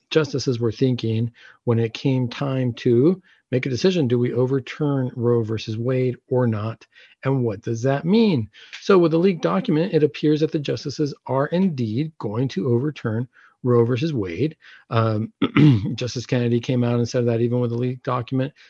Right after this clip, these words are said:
it's not gonna change their opinions. It doesn't seem like it's gonna change the way the justices are gonna vote. Uh, and at the end of the day, if it gets overturned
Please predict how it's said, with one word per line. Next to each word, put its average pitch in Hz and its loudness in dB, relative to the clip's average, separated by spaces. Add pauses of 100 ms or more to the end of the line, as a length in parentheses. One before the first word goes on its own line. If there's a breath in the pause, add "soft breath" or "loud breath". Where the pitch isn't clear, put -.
(140)
it's - -8
not 113 -2
gonna 110 -2
change 101 -6
their 101 -4
opinions. 156 0
It 113 -6
doesn't 113 -2
seem 120 -4
like 110 -4
it's 104 -6
gonna 107 -4
change 147 0 (320 loud breath)
the 120 -2
way 120 4
the 110 0
justices 120 -2
are 113 0
gonna 107 -2
vote. 120 2 (340 soft breath)
Uh, 110 -8 (120)
and 170 0 (1000)
at 135 2
the 135 2
end 143 2
of 135 -2
the 127 -2
day, 135 0
if 117 -2
it 123 0
gets 131 -2
overturned 139 -2